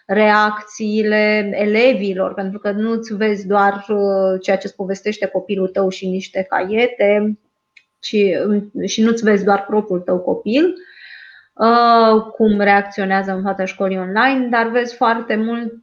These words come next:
și cum se poartă ceilalți copii, ceilalți elevi din clasa copilului tău în timpul orelor online. Și e și ăsta un experiment în sine. Și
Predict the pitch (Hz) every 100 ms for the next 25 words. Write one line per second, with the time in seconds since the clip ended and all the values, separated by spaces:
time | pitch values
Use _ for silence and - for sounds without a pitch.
0 | - - - - 226 226 220 - 226 220
1 | 226 220 214 233 226 320 285 233 214 -
2 | 202 202 220 208 202 190 180 - 214 214
3 | 196 196 196 190 202 185 190 185 208 196
4 | 190 196 - 73 - 220 214 _ 196 -
5 | 190 180 185 196 190 208 196 185 180 190
6 | 180 185 185 185 180 190 190 - - -
7 | - - 202 - _ _ _ - - -
8 | - - - - - 220 214 226 220 -
9 | 165 - 220 214 208 - 202 202 196 190
10 | 190 190 - 190 - 208 - - - -
11 | 214 214 208